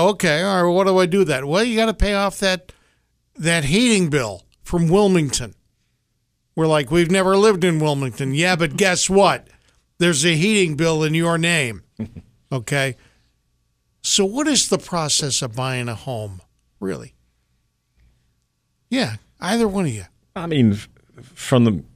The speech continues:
Speaker 2: if, assuming you need financing.
Speaker 1: Yeah.
Speaker 2: And
Speaker 1: Oh,
Speaker 2: a lot
Speaker 1: I
Speaker 2: of
Speaker 1: do.
Speaker 2: peop-, a lot of people do. Um, we're looking at credit. We're looking at your income.
Speaker 1: Yeah.
Speaker 2: And we're looking at your assets, your savings. And then
Speaker 1: Yeah.
Speaker 2: put those pieces together and we establish a budget.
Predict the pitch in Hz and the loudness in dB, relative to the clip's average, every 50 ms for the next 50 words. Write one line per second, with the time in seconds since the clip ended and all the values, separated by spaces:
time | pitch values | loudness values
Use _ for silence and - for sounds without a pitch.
0 | _ - 127 - - - - 107 - - 160 160 151 143 123 107 95 92 82 - | _ -4 -4 -4 -4 -4 -2 -2 2 2 2 4 4 4 6 6 6 4 2 0
1 | - 80 71 62 55 - - - - _ _ _ - 262 247 208 139 - - - | -2 -4 -6 -6 -6 -8 -10 -12 -12 _ _ _ -2 -2 -2 -2 -4 -8 -8 -6
2 | 123 147 147 123 117 113 104 101 98 - - - - 82 104 117 117 101 87 76 | -2 0 2 4 6 6 6 4 4 0 -4 -4 -2 0 2 4 4 4 4 2
3 | - 71 - - - - 58 52 55 - - - - 87 85 76 73 71 65 65 | -2 -6 -12 -14 -12 -12 -10 -10 -10 -12 -10 -4 0 2 2 2 2 0 0 -2
4 | 73 87 - _ _ _ _ _ _ _ _ - 127 131 117 104 - 87 78 - | -4 -6 -8 _ _ _ _ _ _ _ _ 2 4 4 4 4 2 0 0 -2
5 | - - - 101 98 - - - - - _ - 80 80 80 - - 73 65 69 | -4 -2 -2 0 0 0 -2 -6 -12 -18 _ -8 -6 -6 -6 -6 -8 -10 -10 -10
6 | 76 73 78 87 92 90 - - 90 85 82 80 76 80 - - - 131 - 80 | -8 -6 -4 -2 -2 -2 -2 -2 -2 -2 -2 -2 -4 -6 -8 -8 -8 -6 -4 -4
7 | 85 85 80 80 78 78 - 80 78 - - 78 76 71 67 67 - - - - | -4 -2 -2 -2 -4 -4 -6 -6 -8 -8 -6 -6 -6 -6 -6 -6 -8 -8 -10 -12
8 | - - - - - 67 64 62 62 60 - - - 87 85 92 95 95 95 - | -14 -14 -14 -12 -10 -10 -10 -12 -14 -16 -16 -14 -10 -6 -2 0 0 0 0 -4
9 | - - - _ _ _ _ _ _ _ _ _ _ _ _ _ _ _ _ _ | -8 -16 -20 _ _ _ _ _ _ _ _ _ _ _ _ _ _ _ _ _
10 | _ _ _ - - - - 110 107 104 - - 110 95 - 92 82 - 92 85 | _ _ _ -20 -4 -2 2 4 4 4 4 4 2 2 2 0 0 0 2 4
11 | 92 98 107 107 98 92 82 - - 92 85 85 82 - - 76 85 78 76 71 | 4 4 6 4 4 4 2 2 0 0 0 0 -2 -4 -4 -2 0 0 0 -2
12 | - - - | -4 -8 -12